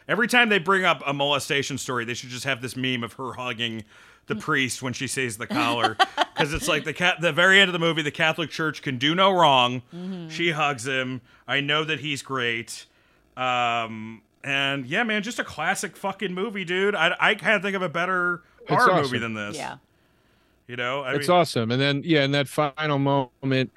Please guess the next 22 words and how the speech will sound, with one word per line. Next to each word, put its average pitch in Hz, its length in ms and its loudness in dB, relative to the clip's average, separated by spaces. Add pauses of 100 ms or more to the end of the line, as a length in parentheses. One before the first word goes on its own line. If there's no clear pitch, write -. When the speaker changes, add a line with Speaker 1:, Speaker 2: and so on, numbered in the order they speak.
Speaker 3:
Karras 131 760 0 (1120)
sacrifices 139 920 0
himself. 120 800 -2 (2000)
You 180 160 2
know, 135 280 2 (200)
it, - 240 -4 (680)
it's, - 320 -4
it's, 151 340 0 (260)
it's 160 240 0
his, 147 240 6
it's 151 240 0
his 135 320 2
redemption 143 680 4
and 110 80 4
his 113 140 2
penance 139 600 2 (360)
for 123 180 4
everything 127 340 4
he's 117 180 0
felt 117 240 0
guilty 131 360 0
about 92 360 -4